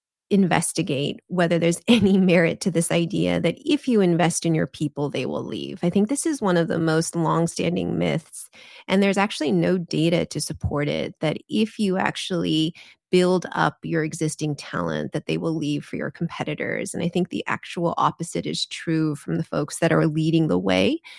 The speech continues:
in trying to upskill their existing talent. They're noticing, uh, lowered rates of churn, higher, higher retention rates,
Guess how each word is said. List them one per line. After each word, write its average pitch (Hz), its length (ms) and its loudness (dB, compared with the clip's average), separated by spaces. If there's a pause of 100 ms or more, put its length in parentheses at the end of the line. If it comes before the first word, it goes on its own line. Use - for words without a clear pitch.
(280)
in 175 200 4
trying 160 400 4
to - 280 0
upskill - 480 -2
their 147 140 0
existing 156 480 -2
talent. - 520 -4
They're 160 140 -2
noticing, 160 800 0 (400)
uh, - 260 -6
lowered 165 800 0
rates 151 320 -2
of 165 140 -4
churn, 160 640 -2
higher, 160 540 0 (200)
higher 175 260 2
retention 175 540 -4
rates, - 480 -6